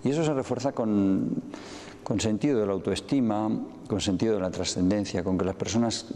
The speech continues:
tengan la percepción subjetiva de que su vida sirve para algo, que están haciendo algo valioso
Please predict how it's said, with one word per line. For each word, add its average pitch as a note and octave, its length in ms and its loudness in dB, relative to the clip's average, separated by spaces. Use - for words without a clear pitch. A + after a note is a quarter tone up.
tengan A#2 480 0
la G#2 100 0
percepción G#2+ 560 -2
subjetiva G2 760 0
de G#2 160 0
que F#2+ 420 -2
su G#2+ 220 0
vida G#2+ 200 2
sirve G2+ 340 0
para F2 260 -4
algo, F2+ 140 -8
que - 80 -14
están G#2 220 -2
haciendo G2+ 360 0
algo G2 180 0
valioso F#2 480 0